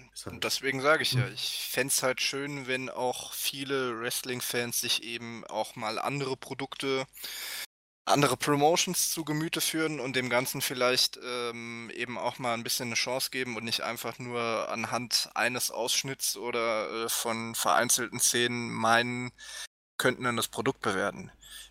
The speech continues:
Speaker 2: Mir ist durchaus bewusst, äh, dass gerade die japanischen Wrestling-Promotions, äh, dass,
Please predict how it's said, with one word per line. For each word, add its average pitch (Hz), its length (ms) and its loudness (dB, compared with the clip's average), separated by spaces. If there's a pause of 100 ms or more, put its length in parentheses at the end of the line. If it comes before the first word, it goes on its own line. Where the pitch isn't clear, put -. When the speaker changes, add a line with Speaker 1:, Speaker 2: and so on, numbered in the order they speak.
Speaker 2:
Mir 120 120 12
ist - 180 6
durchaus 165 360 0
bewusst, - 800 -4
äh, 120 400 -4
dass 117 220 -6
gerade 117 640 0
die - 140 -10
japanischen 117 580 -2
Wrestling-Promotions, 120 1120 -2
äh, 113 420 -4 (540)
dass, - 400 0